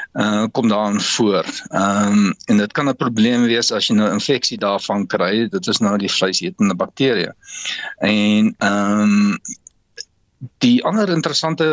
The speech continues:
assosiasie hiermee is met plastiek, eh, marine plastiek. Dit, eh, dit plak baie maklik vas aan die plastiek. En ons doen tans by die, eh, N W U doen ons navorsing, ons doen eintlik baie na-, eh, marine navorsing, snaaks genoeg.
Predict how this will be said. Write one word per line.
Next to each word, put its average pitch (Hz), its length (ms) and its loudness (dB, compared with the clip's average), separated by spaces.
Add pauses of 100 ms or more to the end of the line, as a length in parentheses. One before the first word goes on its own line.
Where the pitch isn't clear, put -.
(240)
assosiasie 123 760 0
hiermee 120 300 4
is 113 120 0
met 113 140 0
plastiek, - 440 -2 (280)
eh, 117 140 2
marine 120 380 2
plastiek. - 540 -4
Dit, 107 140 -6 (280)
eh, 117 200 0
dit 120 200 0
plak 175 220 -4
baie 131 180 -2
maklik 120 320 -6
vas 127 220 -2
aan 117 180 0
die 107 100 0
plastiek. - 480 -4 (640)
En 123 500 2
ons 139 200 2
doen 151 220 0
tans 139 280 -2
by 127 140 0
die, 123 440 2
eh, 110 440 0
N 120 140 4
W 120 40 4
U 117 220 4
doen 127 240 2
ons 113 120 -4
navorsing, 101 680 0
ons 95 140 -2
doen 104 140 -2
eintlik 101 240 0
baie 98 260 0
na-, 98 240 0
eh, 87 160 -4
marine 101 380 0
navorsing, 87 580 -4
snaaks 90 300 -2
genoeg. 202 280 -6